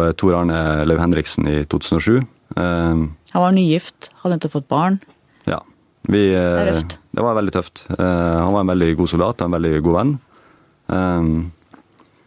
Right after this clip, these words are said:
Speaker 1: vi hadde snakket om det på forhånd. Vi hadde gått gjennom alle scenarioer,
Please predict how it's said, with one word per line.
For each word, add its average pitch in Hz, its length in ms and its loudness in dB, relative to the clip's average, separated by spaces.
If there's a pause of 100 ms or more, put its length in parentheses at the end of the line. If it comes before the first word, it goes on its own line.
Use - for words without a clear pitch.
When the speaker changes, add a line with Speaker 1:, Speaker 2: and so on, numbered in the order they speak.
(140)
Speaker 1:
vi 101 60 -2
hadde 107 100 0
snakket 123 240 -2
om 95 80 0
det 80 80 0
på 82 100 -4
forhånd. 90 320 -2 (380)
Vi - 60 -4
hadde 92 100 0
gått 95 120 2
gjennom 92 280 2
alle 87 160 2
scenarioer, 87 580 2